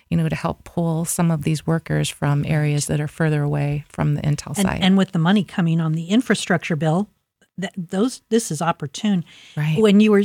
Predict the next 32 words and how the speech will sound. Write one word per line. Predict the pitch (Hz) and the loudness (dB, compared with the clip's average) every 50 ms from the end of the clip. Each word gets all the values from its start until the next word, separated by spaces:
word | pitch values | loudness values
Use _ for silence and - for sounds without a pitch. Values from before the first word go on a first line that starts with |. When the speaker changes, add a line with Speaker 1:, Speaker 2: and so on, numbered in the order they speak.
| - - | 2 0
Speaker 2:
you | 220 202 196 196 | 0 2 4 4
were | 190 | 4
saying | 165 - - 208 190 185 180 180 | 2 2 2 2 4 4 4 2
your, | 175 175 170 175 185 | 2 2 0 -2 -2
your, | 190 185 180 180 175 175 170 170 170 - _ _ - 226 - | -2 0 0 2 2 2 0 0 -2 -6 _ _ -12 -8 -4
uh, | 208 190 180 175 170 175 - - - _ _ _ | -2 0 0 -2 -4 -6 -12 -18 -20 _ _ _
many | 185 202 208 220 226 208 | 4 6 6 6 6 4
year | 190 185 196 196 190 185 | 4 4 4 4 4 4
of, | 185 175 170 175 160 165 180 190 - | 4 4 4 4 2 0 -2 -2 0
many | 202 208 208 | 2 2 4
years | 196 190 190 185 175 - | 4 4 4 2 2 2
of | 190 175 160 - | 2 0 0 -2
<laughs> | |
ca-, | - - - 233 196 202 - - | -6 -6 -4 -2 -2 -2 -4 -2
career | - - 247 226 208 196 | 2 4 6 8 8 8
advising | 185 208 180 - 208 202 196 190 - 214 190 190 185 175 | 6 6 4 4 4 4 4 4 4 4 4 4 4 4
geek | - - - 214 202 - | 2 0 -2 -2 -2 -2
heart, | - - - 208 190 180 175 175 - - - - - - - _ - | -2 -2 2 2 4 4 2 2 -2 -6 -18 -20 -20 -20 -18 _ -2
my | 180 180 208 254 320 349 277 | 2 2 4 4 6 4 4
geek | 214 - 226 208 196 - | 4 4 4 2 2 2
heart | 202 202 190 185 190 202 | 2 2 2 2 2 2
was | 208 202 190 - | 2 2 2 2
seeing, | - - - 202 185 175 170 165 165 175 190 233 - _ _ _ _ _ - | 0 -2 -2 0 0 0 0 0 0 0 0 -2 -4 _ _ _ _ _ 0
number | 196 196 196 190 175 | 2 2 2 2 2
one, | 175 190 226 254 233 196 190 196 | 2 2 2 4 4 4 4 4
we're | 185 190 180 | 4 4 2
bringing | 175 165 196 190 196 196 202 190 | 2 2 2 2 4 4 4 4
back | 180 185 175 175 170 - | 2 2 0 0 -2 -2
manufacturing | 196 185 185 180 185 170 - - 175 175 170 - - - 185 180 180 | 0 0 2 2 0 0 0 0 0 0 0 -2 -2 -2 0 2 2
into | 180 185 - - 190 | 0 0 0 0 0
Ohio | 175 170 165 - - 190 180 180 175 175 175 | 0 0 -2 -2 -2 0 0 0 0 0 0
when | 165 160 180 175 170 175 175 | 0 0 0 0 0 0 -2